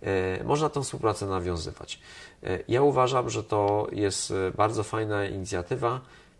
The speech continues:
Piłka jest chyba najbardziej popularnym i najbardziej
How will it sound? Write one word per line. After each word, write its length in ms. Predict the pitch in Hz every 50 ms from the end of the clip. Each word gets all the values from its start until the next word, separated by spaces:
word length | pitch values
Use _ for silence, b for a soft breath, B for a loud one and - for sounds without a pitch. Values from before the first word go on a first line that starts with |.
| _ -
Piłka 380 | - 143 151 147 - 139 131
jest 340 | 131 131 120 117 - - -
chyba 200 | - 117 110 107
najbardziej 640 | 107 107 104 104 110 113 120 117 110 113 113 113 113
popularnym 760 | - 101 98 - 98 95 90 90 92 92 98 98 95 92 -
i 120 | - 95
najbardziej 840 | 92 92 92 90 85 90 92 95 90 90 95 92 92 92 90 90